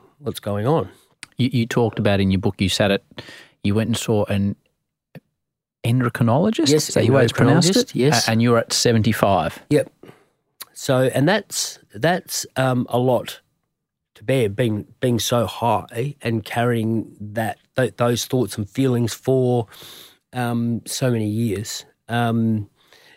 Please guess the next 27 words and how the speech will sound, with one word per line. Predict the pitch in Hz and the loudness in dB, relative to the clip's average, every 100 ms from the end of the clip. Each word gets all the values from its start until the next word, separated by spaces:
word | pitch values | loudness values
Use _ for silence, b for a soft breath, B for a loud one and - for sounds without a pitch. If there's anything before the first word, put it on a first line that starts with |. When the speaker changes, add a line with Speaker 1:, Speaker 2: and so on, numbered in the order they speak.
| _ | _
Speaker 1:
and | 131 | -2
the | 131 | 0
reality | 120 151 202 165 139 139 135 | 2 2 2 2 2 2 2
is | 127 - - - _ _ _ _ _ _ - | 2 -2 -10 -20 _ _ _ _ _ _ -8
you | 127 | -8
can't | - 131 143 143 | -4 -2 0 2
outrun | 127 123 113 117 113 _ - | 0 -2 -2 -2 -6 _ -8
gender | 120 117 | -4 -4
dysphoria. | 107 113 - 110 123 151 139 - | -4 -8 -6 -4 0 0 -2 -2
It, | 127 - | -4 -4
it, | 117 - - | -12 -10 -4
it | 127 | -4
will | 104 | -4
get | 101 123 - | -4 -4 -2
you | 190 254 _ _ b b b b _ | -4 -4 _ _ b b b b _
in | 127 | -4
some | 110 143 131 | 0 0 2
way, | 123 | 0
shape | 113 123 113 92 - | 0 0 -2 -4 -10
or | 110 | -12
form, | - 113 113 101 - _ _ - | -10 -6 -4 -6 -10 _ _ -14
you | |
know, | 113 113 | -8 -6
and | 110 110 | -6 -6
because | 120 - - 151 156 139 - - B B B B B | -6 -8 -2 0 2 0 -4 -10 B B B B B
mine | 113 127 143 131 | -4 0 2 2
was | 117 - - | 0 -4 -8